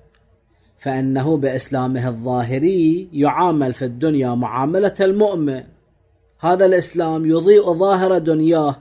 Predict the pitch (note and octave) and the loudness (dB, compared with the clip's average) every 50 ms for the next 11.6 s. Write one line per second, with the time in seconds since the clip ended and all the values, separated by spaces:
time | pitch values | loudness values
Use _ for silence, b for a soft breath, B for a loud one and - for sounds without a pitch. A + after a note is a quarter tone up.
0 | - _ _ _ _ _ _ _ _ _ _ _ _ - G#3+ G3+ A3 A3 G#3+ G#3+ | -12 _ _ _ _ _ _ _ _ _ _ _ _ 0 2 4 4 4 4 4
1 | G#3+ G#3+ G#3+ A3 B3 C#4+ D#4 D#4 - - - - _ _ _ - D#3+ D#3+ D#3+ D#3 | 4 4 4 4 4 4 2 0 -4 -16 -20 -20 _ _ _ -6 -2 -2 -2 -2
2 | D#3+ D3 B2+ C3 - C3+ C3 B2 C3 E3 G3 A#3+ B3+ A#3+ - B3 A#3 E3+ - B2+ | -2 -4 -4 -4 -4 -4 -4 -2 0 0 0 2 2 0 2 2 0 0 0 -4
3 | B2 B2 C#3 C3 B2 A#2+ - - _ _ _ _ _ _ _ _ _ _ _ _ | -6 -4 -4 -4 -6 -6 -10 -16 _ _ _ _ _ _ _ _ _ _ _ _
4 | _ _ _ _ _ _ _ _ - D#3 D#3 D3+ - - E3+ D#3+ D#3+ D#3 D#3+ - | _ _ _ _ _ _ _ _ 2 2 2 2 0 -2 0 0 0 0 0 -2
5 | A#3+ C4 B3+ A#3 F#3 F#3+ F#3 F3+ F3 E3+ E3 D#3+ D3+ C#3+ C#3 C3+ C#3 C#3 - - | 0 0 0 2 2 2 2 2 2 0 0 0 0 0 0 -2 -2 -4 -4 -2
6 | E3 D#3+ E3 D3 F#3+ A3 G#3+ F3 D3+ C#3+ C#3 B2+ B2+ B2+ B2+ B2+ C3 C#3 C#3 C3+ | 0 0 0 2 2 2 2 4 4 2 2 0 0 0 -2 0 0 -2 -2 -2
7 | C3+ C3+ C3 B2+ B2+ B2+ B2 B2+ B2 B2 A#2+ - - B2+ - - E3 D#3 C#3 C3+ | -2 -2 -2 -2 -2 -2 -2 -2 -2 -4 -4 -6 -8 -10 -8 -6 -4 -4 -4 -4
8 | B2 B2+ C3+ D#3 E3+ D#3+ D3 C#3 C#3 C3+ C3 B2+ A#2+ - - F3+ G3+ G3+ G3 F3 | -4 -2 -2 0 0 0 0 2 0 0 0 0 -2 0 2 4 4 4 4 4
9 | D#3+ D#3 D3+ D3+ D3+ D#3 E3+ F3+ F3 E3 D3+ C3+ B2 - - - _ _ _ _ | 4 4 4 4 2 4 6 6 6 6 4 2 0 -4 -10 -18 _ _ _ _
10 | _ _ _ _ - C#3+ D3+ E3+ F3 E3+ - F3+ E3+ E3+ F3 F3 - - - C3+ | _ _ _ _ 0 2 4 4 4 4 4 2 2 2 0 -2 -2 -2 -2 -2
11 | C3 B2+ - - - C3 A#2+ A#2 A2+ A2+ A#2 - | -2 -2 -4 -6 -6 -6 -6 -4 -6 -8 -10 -12